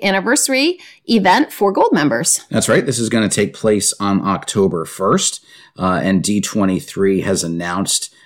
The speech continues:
Speaker 2: uh, that they're going to do a special celebration. Um, and that, uh, is available. Let's see. Uh, you get in at seven thirty for priority park check-in,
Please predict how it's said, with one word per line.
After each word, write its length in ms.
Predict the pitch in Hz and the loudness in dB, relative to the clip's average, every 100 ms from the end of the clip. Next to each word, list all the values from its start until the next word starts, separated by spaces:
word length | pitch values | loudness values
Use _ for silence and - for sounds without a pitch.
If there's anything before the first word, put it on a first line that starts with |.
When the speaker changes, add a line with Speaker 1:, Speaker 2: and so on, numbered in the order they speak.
| _ | _
Speaker 2:
uh, 160 | 80 85 | -6 -2
that 160 | 82 80 | -2 -2
they're 140 | 90 | -2
going 240 | 82 87 | -2 -4
to 100 | 80 | -4
do 340 | 78 85 85 82 | -4 -2 -2 -2
a 360 | 76 78 78 - | -4 -4 -6 -4
special 540 | - 92 82 80 69 | -4 -2 -2 -4 -2
celebration. 880 | - 90 78 71 104 123 170 175 190 _ _ _ _ | -2 -2 -4 -2 -2 0 0 0 -2 _ _ _ _
Um, 380 | 78 80 80 76 | -10 -8 -4 -6
and 280 | - 82 80 | -4 -6 -2
that, 460 | 85 87 82 - - | -2 -2 -4 -6 -4
uh, 400 | 82 78 73 67 - | -2 -2 -2 -4 -2
is 240 | 85 78 | -2 -2
available. 920 | 80 73 95 98 101 92 98 95 87 | -2 -2 0 2 0 2 2 2 0
Let's 240 | 82 82 - | -2 -2 -4
see. 500 | - 82 78 76 _ _ _ _ | -2 -2 -2 -6 _ _ _ _
Uh, 300 | 85 87 87 | -4 -2 0
you 160 | 82 95 | 0 0
get 320 | 87 101 98 | 2 0 0
in 140 | 107 101 | -2 -2
at 140 | 90 | 0
seven 340 | - 107 110 | 0 2 0
thirty 380 | 98 123 113 117 | 0 0 2 2
for 160 | 110 95 | -2 -4
priority 560 | - 98 101 98 98 98 | -4 0 0 0 0 -2
park 320 | - 87 - | -4 -8 -6
check-in, 600 | - 120 - 131 127 | -4 -4 0 0 0